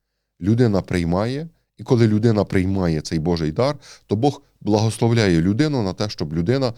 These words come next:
цей Божий дар прийняла, виконала. Цих речей не можна забуватися.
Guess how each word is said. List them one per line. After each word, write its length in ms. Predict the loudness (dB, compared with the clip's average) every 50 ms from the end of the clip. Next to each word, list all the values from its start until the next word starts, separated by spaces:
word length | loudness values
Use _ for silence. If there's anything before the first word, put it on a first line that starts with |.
| -10 _
цей 140 | -4 -4 -2
Божий 300 | 0 0 2 2 2 2
дар 260 | 2 2 0 0 -4 -10 _ _ _ _ _ _
прийняла, 420 | 2 2 2 2 2 0 0 0
виконала. 580 | 2 2 2 0 0 -4 -8 -6 -8 -8 -10 -12 _ _ _ _ _ _ _ _ _ _ _ _ _ _ _ _ _ _ _ _ _ _ _ _ _ _ _ -2
Цих 220 | 0 0 2 2
речей 300 | 0 0 0 0 2 2
не 100 | 2 2
можна 300 | 2 2 2 0 0 0
забуватися. 580 | 0 0 0 -2 -2 -2 -4 -6 -8 -12 -16